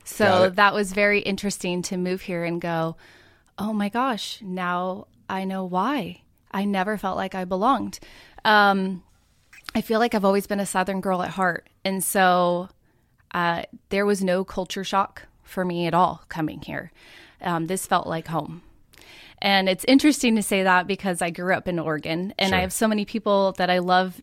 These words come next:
Speaker 1: dearly there, and my parents are still there. But culturally, um, I feel like this is where I belong. So I love it. I
Speaker 2: Mm.
Speaker 1: love that it's a Bible Belt. I love that everybody loves Jesus here.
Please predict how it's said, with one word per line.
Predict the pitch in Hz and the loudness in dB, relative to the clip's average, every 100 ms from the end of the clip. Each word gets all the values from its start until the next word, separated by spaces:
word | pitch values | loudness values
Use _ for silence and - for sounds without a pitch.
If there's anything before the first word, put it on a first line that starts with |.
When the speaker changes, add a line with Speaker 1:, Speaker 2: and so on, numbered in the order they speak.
| - | -2
Speaker 1:
dearly | 214 214 196 185 | 4 4 4 0
there, | 170 160 165 175 - | 2 2 2 0 -4
and | 180 175 170 165 - | -2 0 -2 -4 -2
my | 180 | -2
parents | - 240 240 226 | 0 0 0 -2
are | |
still | 196 - 180 | -6 -2 -2
there. | 170 170 175 - - - - - | -2 -2 -2 -6 -18 -20 -20 -14
But | 185 202 190 - | 2 2 2 -2
culturally, | - 208 208 - 254 285 294 311 311 294 _ _ - | -2 -2 -2 -2 0 0 0 -2 -4 -10 _ _ -10
um, | - 185 175 175 - | -2 2 0 -2 -4
I | 180 | -4
feel | 180 180 | -4 -6
like | 180 - | -6 -8
this | 175 - | -10 -6
is | 175 170 - - - | -6 -8 -12 -16 -16
where | - 175 | -6 -2
I | 170 | -2
belong. | 165 170 170 185 180 | -2 -4 -4 -4 -10
So | - 202 | -2 4
I | 185 | 4
love | 185 180 175 | 4 0 0
it. | 180 - - | -6 -8 -10
I | - | -4
Speaker 2:
Mm. | 196 | 2
Speaker 1:
love | 208 202 202 196 | 4 6 6 2
that | 190 | -2
it's | 185 - | -2 -6
a | |
Bible | 175 175 185 214 | -4 0 0 0
Belt. | 240 285 302 - _ | 2 0 -2 -18 _
I | - | -2
love | 247 233 254 | 2 6 6
that | 254 226 | 4 2
everybody | 185 226 226 226 | 2 2 0 0
loves | 220 214 220 208 - | 2 2 2 -6 -12
Jesus | - 208 214 233 220 | -6 -4 -2 -2 -2
here. | 240 240 247 247 | -2 0 -2 -6